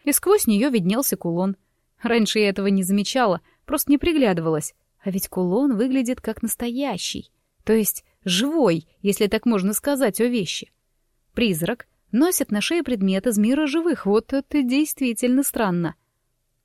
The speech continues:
Этот мир не переставал меня удивлять. «Я всё же покараулю», резко передумала Аннабель. «Вдруг Аршер придёт, будет неловко». Вжух,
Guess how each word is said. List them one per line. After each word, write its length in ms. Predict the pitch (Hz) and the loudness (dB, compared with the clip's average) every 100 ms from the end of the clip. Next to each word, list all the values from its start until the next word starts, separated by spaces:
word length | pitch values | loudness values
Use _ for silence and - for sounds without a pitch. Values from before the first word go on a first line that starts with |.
| _ _ | _ _
Этот 420 | 202 285 311 311 214 | -4 -2 -2 -4 0
мир 280 | 226 262 | 0 2
не 180 | 214 220 | 0 0
переставал 580 | 214 202 - 185 170 185 | -2 -4 -2 -2 0 0
меня 300 | 185 180 175 | 2 0 0
удивлять. 600 | 170 160 165 - - - _ _ _ _ _ _ _ _ _ - | -2 -4 -6 -8 -12 -18 _ _ _ _ _ _ _ _ _ -4
«Я 220 | 285 302 | 2 4
всё 240 | 285 302 262 | 4 4 4
же 140 | 247 | 2
покараулю», 840 | 247 262 254 233 202 202 196 208 - _ - | 0 2 4 6 6 4 4 4 0 _ -4
резко 340 | 196 196 - | -2 -2 -2
передумала 560 | 185 190 180 180 180 175 | 0 2 2 2 2 0
Аннабель. 480 | 175 175 170 160 - _ _ _ - | 0 0 0 -2 -6 _ _ _ -6
«Вдруг 320 | 254 294 240 | 0 0 4
Аршер 380 | 240 - - 202 | 4 4 0 -2
придёт, 440 | 226 208 208 202 _ _ | 0 4 2 2 _ _
будет 340 | 214 247 262 - | -2 0 0 2
неловко». 640 | 320 233 247 277 - 285 - _ _ _ _ _ _ _ - | 2 6 4 4 -2 -18 -20 _ _ _ _ _ _ _ -6
Вжух, 580 | 175 202 359 - - | -2 0 0 -2 -18